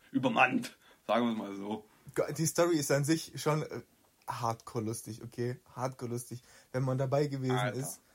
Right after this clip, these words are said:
Speaker 2: dann ist es natürlich noch mal viel, viel lustiger.
Speaker 1: Mega.
Speaker 2: Aber trotzdem ist, glaub ich, in meinem ganzen Leben nie wieder irgendwas passiert, für das ich mich im Endeffekt so heftig geschämt hab.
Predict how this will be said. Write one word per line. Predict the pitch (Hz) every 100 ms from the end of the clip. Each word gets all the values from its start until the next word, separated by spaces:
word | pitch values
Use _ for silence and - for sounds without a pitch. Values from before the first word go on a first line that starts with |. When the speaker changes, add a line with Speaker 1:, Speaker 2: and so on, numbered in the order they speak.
| _ -
Speaker 2:
dann | 123 131 - -
ist | 127
es | 123
natürlich | 131 - 151 143
noch | 135
mal | 123
viel, | 127 127
viel | 120
lustiger. | 131 101 123
Speaker 1:
Mega. | - -
Speaker 2:
Aber | 120 123
trotzdem | - 147 139 - 123 127 127 - - - -
ist, | 135 -
glaub | 127 123
ich, | 127 - -
in | 120 123
meinem | 117 107
ganzen | 127 131 127 120
Leben | 123 127 117 -
nie | 123 123 131 135
wieder | 131 127 -
irgendwas | 139 131 120 117
passiert, | 120 - 123
für | - 120
das | 117
ich | 127
mich | 113 117
im | 113
Endeffekt | 123 117 120 107
so | - 139 135 135
heftig | 131 127 - 220
geschämt | - - 123 127 123
hab. | 113